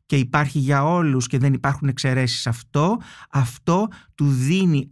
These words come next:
μια πολύ γερή σπροξιά στο να ζήσει την κάθε μέρα του και το κάθε λεπτό της κάθε μέρας, κατά το δυνατόν τουλάχιστον. Αυτό είναι το ένα.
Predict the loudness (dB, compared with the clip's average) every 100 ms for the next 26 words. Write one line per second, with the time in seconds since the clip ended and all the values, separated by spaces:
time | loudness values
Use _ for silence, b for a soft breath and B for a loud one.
0 | _ 0 2 2 0 0 0 2 2 0
1 | -2 0 -2 0 -4 0 0 -2 -8 -8
2 | 0 2 2 0 -2 -6 -2 0 0 2
3 | 2 2 0 -2 -4 -4 -4 -2 -2 0
4 | -2 -2 -6 -6 -6 -2 0 0 -2 -4
5 | -8 -4 -2 0 2 2 2 2 0 0
6 | 0 -2 -4 -10 -14 -14 -16 _ b b
7 | b b -6 -4 0 -2 -2 -2 0 0
8 | 0 2 0 0 -4